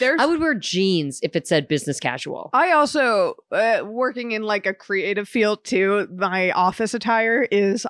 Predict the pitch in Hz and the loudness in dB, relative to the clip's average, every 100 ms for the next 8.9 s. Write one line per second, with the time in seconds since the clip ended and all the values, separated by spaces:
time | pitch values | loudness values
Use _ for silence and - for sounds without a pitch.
0 | - - 196 196 208 226 202 - 185 196 | -6 2 6 6 6 4 -2 -6 0 0
1 | 185 180 160 147 185 160 123 - - 151 | 0 0 -2 -4 -2 -2 -2 -6 -6 -2
2 | 165 156 151 233 233 240 233 240 247 226 | 2 2 4 4 4 4 0 0 0 0
3 | - 254 254 220 208 214 196 185 196 190 | -2 -4 -2 0 2 2 0 0 -2 0
4 | 202 196 - 196 196 185 175 - 185 180 | 0 -2 0 2 2 4 2 2 2 2
5 | 180 180 120 120 185 185 - 202 180 175 | 2 0 0 0 0 0 -2 -4 -4 -4
6 | 180 190 175 175 - 190 180 - 180 175 | -2 0 0 -4 -4 -2 -2 -2 -2 -2
7 | 185 175 - 269 233 339 - 196 277 156 | -2 -2 -2 -4 -2 0 0 -2 -4 2
8 | 156 139 - - - 226 220 208 196 | 4 2 -2 -8 -2 2 4 4 2